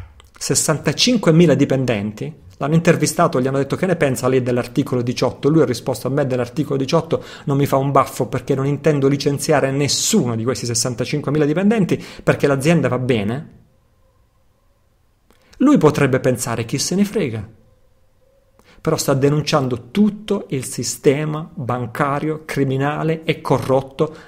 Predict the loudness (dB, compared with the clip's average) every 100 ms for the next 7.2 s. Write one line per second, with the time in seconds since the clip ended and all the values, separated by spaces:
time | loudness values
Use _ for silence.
0 | -6 0 0 0 0 0 -2 -2 -2 -2
1 | -6 -6 -4 -2 2 4 4 4 2 0
2 | 0 0 2 2 0 -4 -10 -12 -18 -6
3 | -2 0 2 0 0 -4 -4 -2 0 0
4 | 0 0 2 4 4 4 4 2 2 2
5 | 2 0 2 2 2 2 0 0 0 2
6 | 2 2 2 2 4 4 4 0 -4 -6
7 | -10 -10